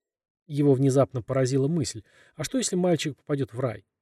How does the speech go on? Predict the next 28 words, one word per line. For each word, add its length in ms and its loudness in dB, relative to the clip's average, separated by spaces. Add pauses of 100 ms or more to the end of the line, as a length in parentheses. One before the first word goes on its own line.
(280)
Он 180 4
молод, 440 6
невинен, 420 2
романтичен, 680 -4
вдруг 280 -8
его 100 2
душа 300 0
не 100 2
предназначена 720 -2
для 220 0
ада? 160 -8 (580)
В 100 -6
этом 180 0
случае 380 -2
человек 380 0
в 40 -20
чёрном 400 0
не 80 4
успеет 440 0
столь 200 -2
быстро 320 -2
подготовить 560 0
на 100 -2
замену 360 2
нового 340 2
курьера, 440 2
и 40 -4
тогда... 380 -4